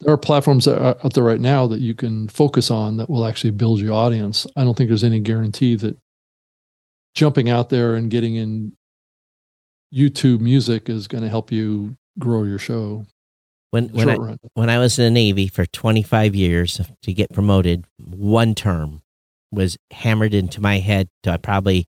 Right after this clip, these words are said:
Speaker 2: the reason why I just said what I said, it was sustained superior performance will get you, will get you promoted in the military. So I go back to say, "Su-, sustained superior content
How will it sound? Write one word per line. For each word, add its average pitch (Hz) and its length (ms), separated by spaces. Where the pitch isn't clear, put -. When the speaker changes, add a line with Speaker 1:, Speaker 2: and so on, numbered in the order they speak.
Speaker 2:
the 98 40
reason 107 260
why 92 100
I 98 80
just 92 220
said 101 160
what 92 140
I 92 60
said, 85 320
it 80 80
was 85 140
sustained 113 560
superior 101 600
performance - 760
will 92 100
get 90 240
you, 98 100
will 82 180
get 110 280
you 113 80
promoted 95 520
in 90 140
the 87 60
military. 82 600
So 92 140
I 113 120
go 110 140
back 101 280
to 92 60
say, 92 260
"Su-, - 360
sustained 143 600
superior 117 460
content 90 640